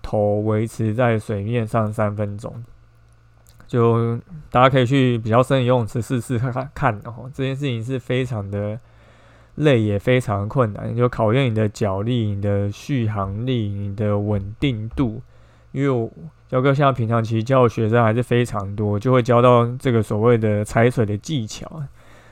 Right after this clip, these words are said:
对，那这件事情其实是需要非常多的练习，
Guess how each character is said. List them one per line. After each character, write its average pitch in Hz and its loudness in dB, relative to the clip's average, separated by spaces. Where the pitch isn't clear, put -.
对， 107 0
那 139 2
这 143 0
件 139 2
事 143 0
情 110 -2
其 113 0
实 123 -4
是 123 -2
需 - -6
要 131 2
非 135 -2
常 107 -4
多 120 2
的 107 0
练 113 -2
习， - -16